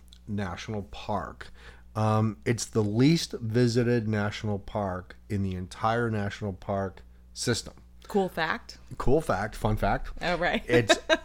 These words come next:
Speaker 1: only, only fifteen thousand people a year visit the island.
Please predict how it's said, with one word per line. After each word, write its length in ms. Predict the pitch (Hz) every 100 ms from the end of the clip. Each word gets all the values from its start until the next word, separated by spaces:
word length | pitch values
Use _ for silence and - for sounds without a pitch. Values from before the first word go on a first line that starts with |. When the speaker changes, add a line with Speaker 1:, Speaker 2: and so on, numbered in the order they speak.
| - -
Speaker 1:
only, 320 | 139 143 139 147
only 240 | 143 143 117
fifteen 680 | - 175 180 - 175 170
thousand 540 | - 127 120 123 117 117
people 360 | 120 110 113
a 40 | 107
year 500 | 107 113 101 95 - - -
visit 480 | 101 120 110 98 -
the 100 | 95
island. 460 | 90 82 - -